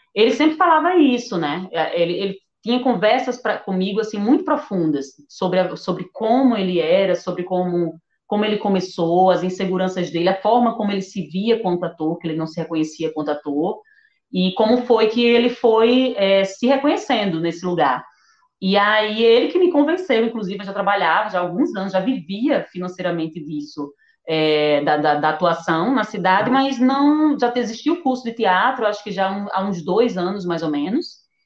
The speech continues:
Speaker 1: mas eu não, não me achava capaz.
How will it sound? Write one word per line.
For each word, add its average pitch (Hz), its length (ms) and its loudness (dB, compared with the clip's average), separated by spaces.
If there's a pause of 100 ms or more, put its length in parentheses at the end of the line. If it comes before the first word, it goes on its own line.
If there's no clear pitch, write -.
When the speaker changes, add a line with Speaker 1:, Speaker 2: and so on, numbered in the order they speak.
(140)
Speaker 1:
mas 262 300 0
eu 294 100 2
não, 294 520 4
não 294 140 4
me 294 80 4
achava 320 500 2 (420)
capaz. 240 640 0